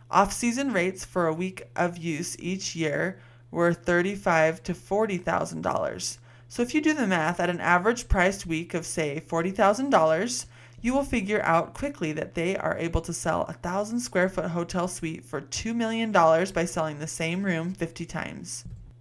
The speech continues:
A two hundred and fifty suite hotel sold this way would fetch a cool five hundred million dollars in revenue upfront.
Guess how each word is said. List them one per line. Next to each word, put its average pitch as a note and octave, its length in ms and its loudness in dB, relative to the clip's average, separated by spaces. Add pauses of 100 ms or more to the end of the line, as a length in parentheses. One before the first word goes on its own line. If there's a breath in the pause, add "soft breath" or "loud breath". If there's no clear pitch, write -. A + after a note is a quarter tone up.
A F#3 80 -4
two A#3+ 240 0
hundred C4 300 2
and C4 100 2
fifty A3 300 2
suite - 320 0
hotel G3 500 2
sold F#3 380 4
this F3+ 200 0
way D3+ 180 4
would D#3+ 340 -2
fetch F3+ 300 0
a E3 80 -4
cool F3+ 340 -2
five F#3 320 4
hundred B3 280 0
million G3+ 320 -2
dollars F3 380 4
in F3 80 -4
revenue D#3 460 -2
upfront. D#3 440 0